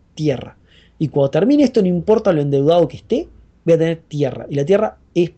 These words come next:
plata". Te digo, eso que te digo de, de endeudarse es, eh, de, de, no es casualidad, y lo que decíamos de Aubrey McClendon no es casualidad. El tipo se de-, quemó todo su patrimonio para hacer estas compras. El tipo se endeudó de forma enorme,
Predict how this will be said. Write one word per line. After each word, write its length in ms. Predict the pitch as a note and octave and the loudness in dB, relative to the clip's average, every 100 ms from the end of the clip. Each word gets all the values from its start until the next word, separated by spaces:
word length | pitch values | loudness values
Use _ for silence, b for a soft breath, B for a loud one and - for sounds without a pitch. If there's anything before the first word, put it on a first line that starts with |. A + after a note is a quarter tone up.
| _ | _
plata". 380 | D3+ C3+ - - _ _ _ _ _ _ | -2 -2 -6 -20 _ _ _ _ _ _
Te 120 | F#3+ | 2
digo, 340 | A#3 G#3+ D3+ - | 4 2 0 -2
eso 200 | A3 B3 | -4 -2
que 120 | F3 | -2
te 80 | F#3+ | -2
digo 200 | G#3+ F3+ | 0 0
de, 140 | D3+ | 0
de 140 | D3 C#3+ | -4 -8
endeudarse 760 | C3+ C#3+ F3+ B3 - G#3 - | -4 0 0 0 0 -4 -2
es, 360 | F#3 E3 - - | -6 -6 -12 -14
eh, 220 | D3+ C#3+ C3 | -10 -10 -10
de, 220 | C#3+ C#3 | -12 -10
de, 160 | C#3+ | -10
no 140 | D#3 F3+ | -2 -2
es 80 | F#3 | -2
casualidad, 400 | F#3 D3 D#3+ G#3 | -4 0 2 4
y 80 | |
lo 100 | F3 | 2
que 80 | D3 | -2
decíamos 340 | C3+ F#3+ D#3+ C#3+ | -2 -2 -2 0
de 60 | |
Aubrey 160 | E3 E3 | 0 0
McClendon 420 | C#3 D#3+ G3 F#3 | -4 -4 -2 0
no 80 | E3 | -2
es 60 | |
casualidad. 460 | D#3+ B2+ B2 A#2+ - B B B | -4 -10 -10 -10 -12 B B B
El 120 | - B3+ | -2 0
tipo 360 | B3+ C4+ - _ _ | 2 2 0 _ _
se 320 | - E3 E3 | -6 -2 0
de-, 300 | E3 F3+ E3+ D3+ D#3+ C#3+ - | 0 -2 -2 -8 -10 -12 -4
quemó 320 | F#3+ F#3+ B3+ | 0 2 2
todo 240 | C4 D4 B3+ | 0 0 0
su 160 | - | -2
patrimonio 640 | F3+ E3 D#3 F3 F3 B2+ A#2 | -2 -2 -2 0 -2 -4 -6
para 180 | C#3 B2 | -6 -4
hacer 140 | D3 | -6
estas 200 | A#2+ B2+ | -8 -12
compras. 420 | - A#2+ - - B B B B | -14 -14 -16 -20 B B B B
El 100 | D#3+ | 0
tipo 340 | G#3+ C4+ D4 - | 0 0 -2 -4
se 220 | - E3 | -8 -6
endeudó 480 | D#3 D#3+ F3 B3 - | 0 2 4 2 0
de 100 | D#3 | -6
forma 400 | D3 G#3 A3 - - | -4 -4 -4 -8 -6
enorme, 500 | D3+ D3+ B2+ A2+ | -2 -2 -4 -8